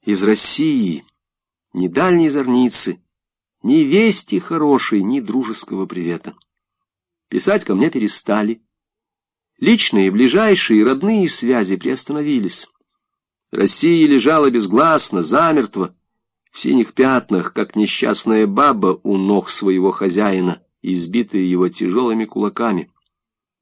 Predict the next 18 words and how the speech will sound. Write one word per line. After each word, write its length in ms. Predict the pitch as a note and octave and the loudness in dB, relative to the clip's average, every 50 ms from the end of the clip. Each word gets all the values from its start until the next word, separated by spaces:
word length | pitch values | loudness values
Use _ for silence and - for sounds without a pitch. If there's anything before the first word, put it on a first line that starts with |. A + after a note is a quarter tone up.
| _ _ _ _ _ | _ _ _ _ _
Она 200 | - - G2 A2 A2 | -6 -4 -2 -2 -2
вступала 500 | - - A2 F2+ B2+ C3 C3+ B2 A2 G2+ | -2 -4 -4 -2 2 2 2 2 2 0
тогда 320 | - G2+ F#2 G2 G#2 G2+ | 0 -2 -2 -2 -2 -2
в 80 | - - | -4 -2
то 320 | _ - D3+ F3+ G3 F3+ | _ 4 4 6 6 4
страшное 680 | D#3 - - - C#3 D3+ C#3 B2+ - - - A2+ G#2+ G2+ | 4 0 -2 -2 0 0 0 0 -2 -4 -4 -2 -2 -2
пятилетие, 840 | - F#2+ F2+ - - F#2 F2+ F#2 F#2 F2 - - F2 D#2 C#2 - _ _ _ _ _ _ _ _ _ _ _ _ _ _ _ | -4 -6 -8 -6 -6 -4 -2 -2 -2 -2 -2 -4 -6 -6 -8 -10 _ _ _ _ _ _ _ _ _ _ _ _ _ _ _
из 180 | - F2+ - | -8 -6 -4
которого 420 | - - F2+ - F#2 F#2 F2 E2+ E2+ | -4 -2 -2 0 2 2 2 4 2
выходит 580 | E2+ E2+ - - - C#3+ F3+ F3+ E3 D#3+ - | 2 2 2 2 4 4 6 6 4 2 0
теперь. 500 | - - - - - G#2 G#2+ A2 G2 - _ _ _ _ _ _ _ _ _ _ _ _ _ _ _ _ _ _ _ _ _ _ _ _ _ _ _ _ | -2 -8 -8 -4 -2 0 0 0 0 -2 _ _ _ _ _ _ _ _ _ _ _ _ _ _ _ _ _ _ _ _ _ _ _ _ _ _ _ _
Писано 640 | - A#2+ A#2 A2 - - A2 G#2+ G#2 G#2 G2+ G#2 - - | 0 2 2 2 2 2 2 2 2 2 2 0 -2 -6
в 100 | - - | -12 -8
тысяча 380 | - - A2 G#2 - - - G#2 | -4 -2 -2 -2 -2 -2 -2 -2
восемьсот 480 | G2 - - A2 G2 - A2 G2 - | -2 -2 -4 -6 -6 -4 -4 -4 -4
пятьдесят 400 | - G#2 F#2 F#2+ - - G#2 G2 | -6 -8 -6 -6 -6 -6 -6 -8
шестом 460 | - - G#2+ - - - A2 G#2 G#2 | -8 -8 -10 -8 -6 -4 -2 -2 -2
году. 420 | G2 G#2+ G2+ F#2+ G#2+ G2+ F2+ - | -2 -4 -4 -2 -2 -2 -2 -4